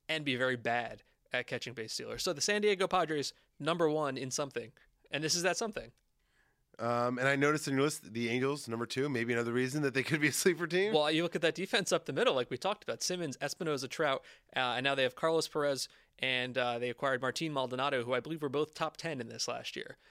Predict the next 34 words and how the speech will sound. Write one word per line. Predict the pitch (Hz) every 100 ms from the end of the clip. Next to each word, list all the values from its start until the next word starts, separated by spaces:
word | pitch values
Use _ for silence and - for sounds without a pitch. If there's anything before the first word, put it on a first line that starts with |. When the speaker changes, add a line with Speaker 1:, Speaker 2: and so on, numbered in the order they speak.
| _
Speaker 1:
So | - 131
that's | 131 131
the | 143
Angels | 151 151
are | 147
number | 143 135
two. | 147 135 - - -
The | 147
Yankees | 190 214 180
number | 190 165
three, | 214 147
because | 127 139 127
Gary | 143 151
Sanchez, | - 160 - 131 131
everybody | 127 139 127
thinks | 131 -
about | 123 120
the | -
homers. | 156 135 - - -
He | -
has | 180
a | 139
cannon | - - 208 220 101 117 -
of | 135
a |
throwing | 131 170 135
arm. | - 123
He's | 151
been | 147 127
really | 143 185 135
impressive | 120 131 120 123
behind | 127 117 117
the |
plate. | - 117